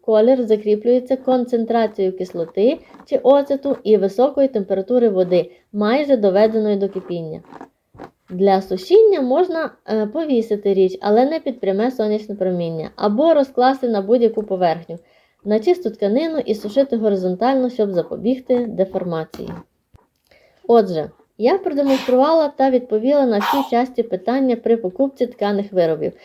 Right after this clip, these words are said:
А як їх прати, а як їх зберігати, а чи можна їх прасувати?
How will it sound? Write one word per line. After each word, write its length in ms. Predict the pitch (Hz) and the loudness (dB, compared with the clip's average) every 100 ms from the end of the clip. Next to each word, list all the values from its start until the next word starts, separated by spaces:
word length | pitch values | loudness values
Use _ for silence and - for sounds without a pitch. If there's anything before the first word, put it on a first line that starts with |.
| - | -12
А 100 | - | -2
як 240 | 294 392 370 | 2 2 2
їх 200 | 285 - | -6 -4
прати, 520 | 220 226 247 247 214 | -2 0 -2 -4 -6
а 80 | 214 | 0
як 240 | 233 359 359 | 2 2 0
їх 120 | 277 | -4
зберігати, 800 | 208 214 214 208 226 233 220 220 | 0 0 0 0 0 -2 -4 -6
а 120 | 220 | -6
чи 140 | 233 320 | -4 -4
можна 280 | 349 339 247 | -4 0 0
їх 180 | 233 | 0
прасувати? 720 | - 208 214 202 220 226 208 | -6 -8 -2 2 2 0 -4